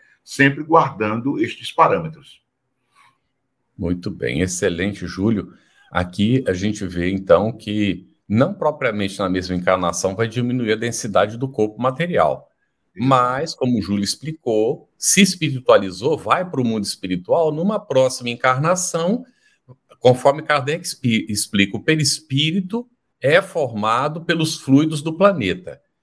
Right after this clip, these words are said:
Speaker 2: Quanto mais evoluído o espírito, vai, então,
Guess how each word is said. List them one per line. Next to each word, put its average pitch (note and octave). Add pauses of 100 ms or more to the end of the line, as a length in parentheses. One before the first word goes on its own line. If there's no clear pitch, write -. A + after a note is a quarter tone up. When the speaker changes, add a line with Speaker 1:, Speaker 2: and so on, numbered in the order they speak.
(300)
Speaker 2:
Quanto G3
mais G3
evoluído D#3
o -
espírito, A#3+ (680)
vai, B2
então, F3